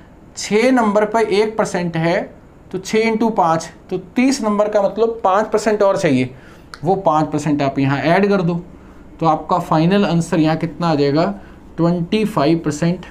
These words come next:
इस क्वेश्चन का हो जाएगा आंसर। आप इसको इसके रिस्पेक्ट में भी कर सकते हैं।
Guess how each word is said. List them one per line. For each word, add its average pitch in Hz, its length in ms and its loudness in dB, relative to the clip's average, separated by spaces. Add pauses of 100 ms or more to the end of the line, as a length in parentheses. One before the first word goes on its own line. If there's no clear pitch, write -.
(340)
इस 165 140 -2
क्वेश्चन 151 380 -2
का 151 100 -2
हो 147 160 0
जाएगा 139 240 2
आंसर। 190 440 0 (380)
आप 151 220 2
इसको 170 260 -2
इसके 156 240 -2
रिस्पेक्ट 175 400 -4
में 190 180 -2
भी 202 100 2
कर 175 140 0
सकते - 320 -4
हैं। 185 240 -2